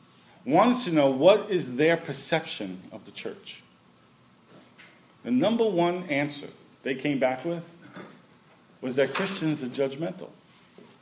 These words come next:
And you know what? They don't like us. I think we reap what we've sown.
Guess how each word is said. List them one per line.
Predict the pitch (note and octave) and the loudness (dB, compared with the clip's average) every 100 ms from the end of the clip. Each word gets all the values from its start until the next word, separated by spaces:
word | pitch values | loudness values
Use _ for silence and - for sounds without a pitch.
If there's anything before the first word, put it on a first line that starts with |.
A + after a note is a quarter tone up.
| _ _ _ _ - - - - - | _ _ _ _ -20 -20 -20 -20 -12
And | A#2+ | -4
you | D3 | 2
know | F#3+ | 2
what? | G#3 | 2
They | G3 | -2
don't | E3+ F#3+ - | -2 -2 -2
like | D3+ F#3 - | -4 -4 -6
us. | - - - - _ _ - _ _ - - - - - | -10 -12 -16 -18 _ _ -20 _ _ -20 -20 -20 -20 -2
I | F3 | 0
think | G#3+ A#3+ | 0 -2
we | E3 | -2
reap | B2+ C#3 D3 | -2 -2 -2
what | D3+ E3 | -2 0
we've | F3 | 0
sown. | F3 A#3 G3 | -2 -8 -8